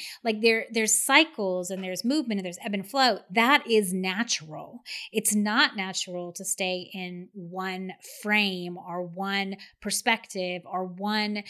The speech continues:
uh, state of mind or one thing in our lives. Like, it's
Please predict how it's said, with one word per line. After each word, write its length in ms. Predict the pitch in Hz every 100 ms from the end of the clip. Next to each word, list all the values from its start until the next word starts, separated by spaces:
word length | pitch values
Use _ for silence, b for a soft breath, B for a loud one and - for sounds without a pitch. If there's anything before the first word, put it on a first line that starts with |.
| B B 196
uh, 140 | 185
state 300 | - 226 214
of 140 | 208
mind 640 | 208 233 233 196 190 180 185
or 240 | 185 180
one 460 | 190 185 196 233 240
thing 280 | 240 240 220
in 80 | 208
our 140 | 196
lives. 640 | 185 214 240 190 180 185 196
Like, 220 | 185 B B B -
it's 400 | 208 202 -